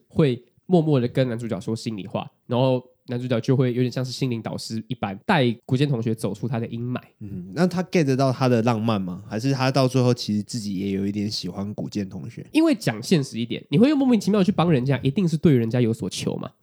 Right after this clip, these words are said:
Speaker 2: 哦。
Speaker 1: 嗯，总不可能就是我就是个大爱，我就是一个中央空调，谁来我都可以，
Speaker 2: <laughs>
Speaker 1: 然后我对你完全不会有兴趣，一定不可能。因为古剑同学的，的设定就是校花。
Speaker 2: 对。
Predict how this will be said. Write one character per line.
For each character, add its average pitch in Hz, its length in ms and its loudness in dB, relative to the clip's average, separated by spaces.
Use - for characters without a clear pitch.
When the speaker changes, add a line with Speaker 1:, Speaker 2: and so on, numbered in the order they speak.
Speaker 2:
哦。 101 720 -2
Speaker 1:
嗯， 95 260 -10
总 131 140 2
不 214 100 2
可 196 80 4
能 127 100 2
就 151 80 0
是 170 80 2
我 120 160 0
就 143 80 0
是 147 80 0
个 123 140 2
大 120 260 -2
爱， 113 180 2
我 107 140 4
就 143 140 6
是 143 180 2
一 123 80 2
个 117 260 4
中 139 160 2
央 135 180 4
空 135 160 2
调， - 260 -10
谁 135 300 4
来 127 180 6
我 131 180 4
都 143 160 8
可 107 220 0
以， 104 100 0
Speaker 2:
<laughs> - 100 -20
Speaker 1:
然 123 100 4
后 139 260 6
我 131 140 4
对 185 160 4
你 123 140 -2
完 117 160 0
全 117 280 0
不 117 100 -4
会 131 120 4
有 110 60 0
兴 107 200 -6
趣， - 320 -10
一 - 80 -6
定 226 100 0
不 226 60 -2
可 - 140 -6
能。 - 120 -14
因 277 80 2
为 - 20 4
古 165 100 4
剑 240 80 4
同 175 120 6
学 156 100 4
的， 143 140 4
的 139 100 4
设 143 240 6
定 139 180 0
就 127 100 -2
是 123 100 -4
校 101 340 -2
花。 107 280 -8
Speaker 2:
对。 104 240 -2